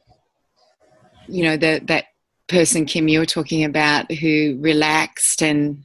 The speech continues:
and they went out on their boat and then she got pregnant. The amount of couples that try and try and try and then decide to adopt,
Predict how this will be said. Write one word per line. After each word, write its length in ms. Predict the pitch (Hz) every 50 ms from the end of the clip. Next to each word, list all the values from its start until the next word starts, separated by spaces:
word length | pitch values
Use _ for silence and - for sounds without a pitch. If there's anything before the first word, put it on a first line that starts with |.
| - -
and 140 | - 160 160
they 80 | 156 156
went 160 | 156 151 151
out 160 | 151 151 156
on 100 | 160 160
their 140 | 156 151 143
boat 500 | 139 147 147 147 151 151 156 156 156 -
and 340 | 151 151 151 151 151 147 151
then 120 | 160 160
she 140 | 151 - 170
got 160 | 151 151 -
pregnant. 460 | - 196 226 240 226 185 151 - - - - - - - - - - - - - - _ _ _ _ -
The 160 | 202 233 240
amount 640 | 226 226 226 226 220 220 226 247 277 285 269 - - - - -
of 540 | 220 220 214 202 190 190 185 170 165 - - - - - _ -
couples 880 | - 185 247 240 - - 180 160 151 147 147 151 135 - - - - - - - - 147 - -
that 220 | - 185 175 - -
try 320 | - 233 226 220 220 220
and 160 | 214 196 190
try 260 | - 208 196 180 170
and 140 | 165 165 165
try 320 | - - 208 190 170 156 151
and 240 | - - 175 180
then 180 | 175 180 185 185
decide 460 | 170 185 175 - 202 175 165 165 -
to 100 | - 170
adopt, 800 | 160 147 131 - 185 160 139 110 - - _ _ - - - -